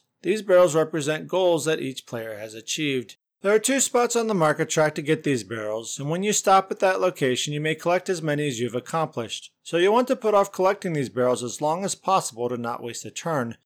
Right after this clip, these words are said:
But don't wait too long, as the first barrel for each achievement is worth four points, and the second only two points. And if they're both gone, well, you waited too long and are just out of luck. Christian Fior's art in Heaven and Ale is very nice, very thematic, and very tranquil.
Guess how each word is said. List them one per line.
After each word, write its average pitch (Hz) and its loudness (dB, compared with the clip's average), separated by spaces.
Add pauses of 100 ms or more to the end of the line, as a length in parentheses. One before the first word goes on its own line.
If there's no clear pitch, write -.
(180)
But 180 -2
don't 247 4
wait 226 6
too 240 -2
long, 135 6
as 135 -4
the 156 0
first 240 2
barrel 185 6
for 170 -2
each 160 0
achievement 143 -4
is 131 -2
worth 123 -4
four 196 0
points, 123 -4
and 147 -4
the 147 0
second 208 2
only 135 0
two 180 4
points. 110 -8 (140)
And 135 -10
if 139 -6
they're 139 0
both 180 4
gone, 190 0 (160)
well, 170 8
you 165 2
waited 196 6
too 202 0
long 127 4
and 139 0
are 135 0
just 135 0
out 120 2
of 117 0
luck. 117 -2 (520)
Christian 247 2
Fior's 208 6
art 151 2
in 165 -6
Heaven 147 0
and 180 0
Ale 110 -2
is 127 -6
very 175 4
nice, 117 -6
very 175 4
thematic, 139 0
and 165 -6
very 123 -2
tranquil. 127 -4